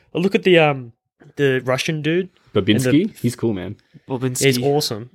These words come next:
Speaker 1: But, like, they're long stick limbs and extremely, like,
Speaker 2: Gut.
Speaker 1: bigger frames to support 'em.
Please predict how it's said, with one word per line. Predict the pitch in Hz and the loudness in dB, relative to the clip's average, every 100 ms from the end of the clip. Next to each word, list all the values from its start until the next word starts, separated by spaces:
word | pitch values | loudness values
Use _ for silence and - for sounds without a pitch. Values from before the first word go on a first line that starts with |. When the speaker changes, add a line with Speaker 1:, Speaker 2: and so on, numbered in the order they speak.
| 170 | _
Speaker 1:
But, | 175 | -2
like, | 185 185 - | -2 -2 -6
they're | 156 180 | 0 2
long | 190 208 | 4 2
stick | 202 - 175 170 | 0 0 -2 0
limbs | 143 151 147 131 143 | 0 2 2 -2 -10
and | - | -8
extremely, | 131 - 151 147 135 | -8 -4 -2 -2 -2
like, | 123 117 - _ _ _ _ - | -2 -4 -8 _ _ _ _ -16
Speaker 2:
Gut. | 104 | 0
Speaker 1:
bigger | - 110 | 2 2
frames | 123 135 120 127 175 196 - | 0 -2 -2 -2 -6 -6 -4
to | - | -4
support | 131 135 - 120 156 | -4 -4 -2 -2 -4
'em. | 220 | -8